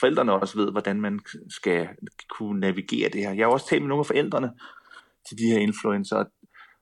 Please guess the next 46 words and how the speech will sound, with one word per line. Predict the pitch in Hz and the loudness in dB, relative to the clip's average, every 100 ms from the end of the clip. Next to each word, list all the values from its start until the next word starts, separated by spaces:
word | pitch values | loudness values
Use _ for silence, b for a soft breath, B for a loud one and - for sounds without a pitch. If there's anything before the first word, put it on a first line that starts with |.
| - | -2
og | - | 0
de | 120 | 2
har | 123 | 2
ikke | 156 165 | 4 2
rigtig | 151 123 | 0 2
vidst, | 160 - | 2 4
hvad | 135 | 2
det | 123 | 4
var. | 107 127 - - | 2 0 -6 -4
Altså, | 117 120 | -4 -2
men | 123 123 | -2 0
noget | 131 147 | 2 4
af | 143 | 2
det | 139 117 | -2 0
gjorde | 135 143 | 4 6
jeg | 127 | 6
også | 123 | 4
for | - | 0
ti | - - 120 | -8 -2 0
år | 110 | 0
siden, | - 127 143 | 0 -2 0
da | 131 | 2
det, | 107 107 95 98 _ - | 4 4 2 -2 _ -2
da | 104 | 0
det | 101 | 2
virkelig | 113 120 | -2 -4
sådan | 123 117 110 104 98 - | -4 0 0 0 -2 -4
begyndte | 110 127 113 | 0 0 2
at | 90 - - - | 0 0 -2 -4
peake | 127 127 - | -4 -2 -4
forskellige | 120 - 101 107 | -6 -6 -6 -6
steder. | - 95 104 104 B B B B B B B | -4 -2 -2 -4 B B B B B B B
Og | 101 - | -4 0
der | |
var | 135 | 2
det | 139 | 2
sådan, | 127 113 | 2 2
"Nå, | 85 | 2
men | 95 107 | 0 0
det | |
er | 208 | 2
nok | 165 | 2
meget | 101 82 143 - | 2 0 0 0
godt." | - - - - | -2 -4 -12 -8
Altså | - - 113 | -4 -2 0
sådan, | 117 107 104 | 0 0 -2